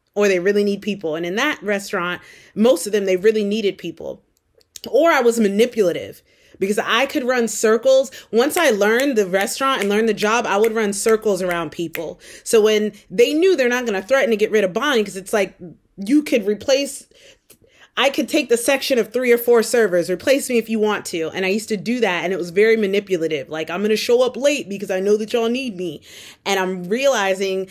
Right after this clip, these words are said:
well, I realize now, but that was, like, that was what was keeping me stuck there. Like, instead of becoming a better employee and a better person, I was just like, "Oh, well, y'all need me." What? No, they don't. So let me also,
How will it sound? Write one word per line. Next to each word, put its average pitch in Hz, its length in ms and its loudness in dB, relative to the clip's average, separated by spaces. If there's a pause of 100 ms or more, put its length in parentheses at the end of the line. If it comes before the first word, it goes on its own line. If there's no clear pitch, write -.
(140)
well, 269 160 0
I 277 40 0
realize 208 360 0
now, 190 320 -2
but 175 200 -2
that 208 200 -2
was, 233 180 2
like, 196 200 -2
that 196 200 -2
was 226 200 2
what 269 160 4
was 294 120 -2
keeping 359 280 2
me 403 100 6
stuck 480 420 -2
there. 180 200 2
Like, 175 180 0
instead 254 340 -2
of 339 80 0
becoming 349 440 0
a 294 40 -2
better 339 440 2 (180)
employee 254 800 0 (120)
and 254 140 -2
a - 20 -4
better 302 200 4
person, 269 480 0
I 226 80 0
was 226 100 0
just 240 160 -6
like, 247 180 0
"Oh, 233 200 4
well, 285 280 2
y'all 233 280 2
need 285 260 0
me." 254 380 -6 (340)
What? 285 580 0 (240)
No, 320 160 2 (160)
they 403 80 6
don't. 190 640 -2 (720)
So 226 540 2 (960)
let 254 280 0
me 320 160 0
also, 277 360 2